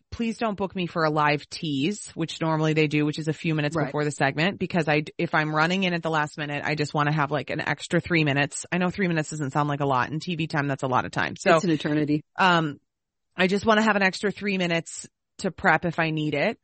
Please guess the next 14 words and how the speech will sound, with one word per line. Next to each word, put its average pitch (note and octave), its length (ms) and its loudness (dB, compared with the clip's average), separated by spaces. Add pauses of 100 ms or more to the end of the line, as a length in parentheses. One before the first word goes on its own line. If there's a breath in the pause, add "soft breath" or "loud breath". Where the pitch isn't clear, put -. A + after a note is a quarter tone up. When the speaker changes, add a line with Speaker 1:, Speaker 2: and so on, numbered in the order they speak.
(360)
Speaker 1:
So F#3 280 2
I E3+ 120 4
thought E3 280 2
that's F3+ 300 0
where G3 160 0
I F3 100 0
can F3 180 -6
buy D#3 180 -2
myself D#3+ 400 -6
a - 20 -6
little D3 220 -4
bit D3 100 -2
of D3+ 80 -2
time. D3 520 -2